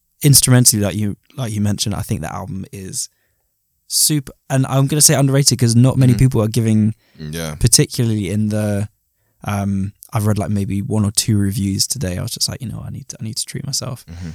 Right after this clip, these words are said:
Speaker 1: They're not giving the instrumental the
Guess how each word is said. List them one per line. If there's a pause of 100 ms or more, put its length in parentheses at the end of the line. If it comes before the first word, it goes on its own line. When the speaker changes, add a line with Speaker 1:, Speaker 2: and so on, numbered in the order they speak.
(200)
Speaker 1:
They're
not
giving
the
instrumental
the